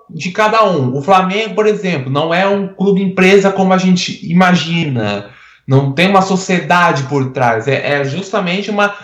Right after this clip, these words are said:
uma reforma na legislação e na estrutura do Flamengo com base em gestão empresarial. É, você vê o exemplo do Red Bull Bragantino, que tem uma empresa que,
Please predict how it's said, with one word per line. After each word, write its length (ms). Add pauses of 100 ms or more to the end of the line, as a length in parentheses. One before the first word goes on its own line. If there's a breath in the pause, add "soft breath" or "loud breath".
(120)
uma 180
reforma 1000 (180)
na 160
legislação 880
e 80
na 60
estrutura 960
do 160
Flamengo 720
com 200
base 360
em 20
gestão 300
empresarial. 880 (340 loud breath)
É, 600
você 140
vê 140
o 240
exemplo 260
do 20
Red 200
Bull 120
Bragantino, 600
que 100
tem 100
uma 80
empresa 600
que, 500